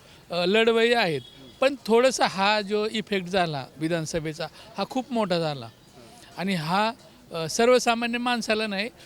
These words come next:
तर, अ, सर्वांनाच, अ, अनाकलनीय आहे तो. त्याचा विचार, अ, म्हणजे ठीक आहे,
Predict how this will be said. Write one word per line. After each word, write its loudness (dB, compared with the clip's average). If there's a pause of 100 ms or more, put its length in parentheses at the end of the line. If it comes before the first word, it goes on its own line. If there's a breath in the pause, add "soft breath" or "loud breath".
(220 loud breath)
तर, 0
अ, -2
सर्वांनाच, 2
अ, -6 (520)
अनाकलनीय 0
आहे 0
तो. -14 (760 loud breath)
त्याचा 4
विचार, 2
अ, -2
म्हणजे -6 (540 loud breath)
ठीक 2
आहे, 0